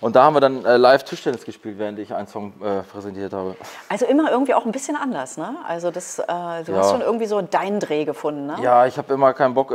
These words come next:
Speaker 1: wenn ich irgendwas, das war immer mein Problem auch so ein bisschen, immer wenn ich irgendwas, was kannte oder schon gesehen habe, gehört habe irgendwie,
Speaker 2: Mhm.
Speaker 1: dann hatte ich da selber keinen Bock mehr drauf, das zu machen. Ich wollte immer irgendwie was Eigenes machen, äh, was mir, was von mir kommt direkt, ohne dass es irgendwo schon mal gesehen
Speaker 2: Ja.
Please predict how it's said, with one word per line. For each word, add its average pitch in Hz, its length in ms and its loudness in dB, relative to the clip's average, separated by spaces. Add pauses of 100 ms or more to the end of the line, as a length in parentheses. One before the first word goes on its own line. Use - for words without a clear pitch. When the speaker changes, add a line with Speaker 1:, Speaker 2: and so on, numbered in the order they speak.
Speaker 1:
wenn 123 100 0
ich 123 100 -8
irgendwas, 131 400 -4 (140)
das 120 180 -10
war 120 80 6
immer 127 120 2
mein 123 160 4
Problem 123 360 2
auch 151 140 6
so 160 100 -10
ein 151 60 -6
bisschen, 147 260 -4
immer 123 200 2
wenn 123 80 0
ich 127 100 -8
irgendwas, 117 340 0
was 107 160 -2
kannte 175 400 2
oder 127 220 8
schon 120 360 -2
gesehen 127 360 2
habe, 160 280 6
gehört 151 300 0
habe 160 280 0
irgendwie, 196 380 0
Speaker 2:
Mhm. 277 80 -4 (360)
Speaker 1:
dann 120 140 -2
hatte 131 120 -2
ich 139 60 -8
da 135 100 2
selber 123 220 4
keinen 123 160 -8
Bock 113 160 -6
mehr 120 100 -6
drauf, 95 240 -2
das 95 140 -14
zu - 80 -16
machen. 90 400 -16
Ich - 100 -20
wollte 110 160 -4
immer 117 260 2
irgendwie 113 200 2
was 104 120 0
Eigenes 110 320 -2
machen, 101 500 -10
äh, 78 400 -20
was - 140 -20
mir, 98 140 -12 (540)
was - 180 -20
von 110 180 -8
mir 120 200 -2
kommt 113 260 -8
direkt, 104 340 -6
ohne 113 200 -6
dass 104 140 -4
es 98 160 -20
irgendwo 113 300 -4
schon 107 140 -10
mal 101 80 -2
gesehen 95 380 -8
Speaker 2:
Ja. 185 220 0